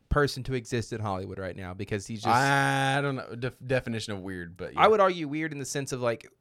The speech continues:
Speaker 1: how you picture Hollywood elites. It's like, instead of the Hollywood elite parties where you're drinking the blood of children
Speaker 2: And
Speaker 1: or
Speaker 2: eating meats.
Speaker 1: eating, eating, uh, human meats,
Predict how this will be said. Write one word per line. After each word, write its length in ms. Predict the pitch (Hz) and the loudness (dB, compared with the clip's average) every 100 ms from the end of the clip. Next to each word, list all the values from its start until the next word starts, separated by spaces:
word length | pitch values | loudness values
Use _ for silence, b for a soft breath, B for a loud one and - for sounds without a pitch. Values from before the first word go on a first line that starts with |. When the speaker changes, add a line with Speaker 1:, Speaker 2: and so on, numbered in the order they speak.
| - | -8
Speaker 1:
how 180 | - 147 | 0 0
you 140 | 151 | 0
picture 380 | - 160 - 175 | -2 -2 0 2
Hollywood 320 | 170 175 180 | 4 6 4
elites. 560 | 185 202 196 - - - - | 4 2 0 -6 -14 -6 0
It's 160 | 135 | 2
like, 300 | 139 127 - _ b | 4 4 2 _ b
instead 340 | 143 147 - 175 | -4 0 4 4
of 200 | 151 - - | 4 -2 -18
the 220 | - 127 | -2 0
Hollywood 320 | 139 143 143 | 6 6 6
elite 200 | 127 131 | 2 0
parties 380 | - 131 135 127 | 4 4 6 2
where 100 | 123 | 0
you're 220 | 117 117 | 0 -2
drinking 340 | 110 123 117 120 | -2 -4 -2 -4
the 60 | |
blood 240 | 113 117 110 | -2 0 0
of 180 | 101 - | -4 -4
children 480 | 143 131 127 120 | 0 0 2 0
Speaker 2:
And 80 | 113 | 0
Speaker 1:
or 200 | 110 110 | 2 2
Speaker 2:
eating 200 | 104 104 | 0 -2
meats. 220 | 101 98 - | -4 -6 -2
Speaker 1:
eating, 380 | 127 123 120 - | -2 -2 -6 -4
eating, 520 | 123 120 113 - 110 117 | -4 -2 -6 -8 -8 -2
uh, 300 | 107 95 92 | 0 0 -2
human 420 | 110 135 127 117 | -2 -2 -2 -2
meats, 400 | 113 110 - - | -4 -6 -8 -12